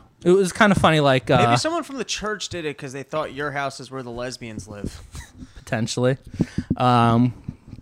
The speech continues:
Speaker 1: but no, it was, it was definitely cat-like behavior.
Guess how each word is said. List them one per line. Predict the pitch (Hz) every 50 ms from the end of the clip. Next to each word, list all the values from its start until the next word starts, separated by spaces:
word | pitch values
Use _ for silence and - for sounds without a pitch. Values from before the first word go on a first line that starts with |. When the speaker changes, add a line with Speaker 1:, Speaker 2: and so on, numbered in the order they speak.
| - - -
Speaker 1:
but | - 131 123 117 110 - - - - -
no, | 143 131 127 120 110 110 110 117
it | 127
was, | 131 120 113 - - - -
it | 160
was | 156 156 147 127
definitely | 156 151 143 - - 143 131
cat-like | - - - 120 110 110 120 117 113 110 -
behavior. | - 113 101 117 110 101 104 104 98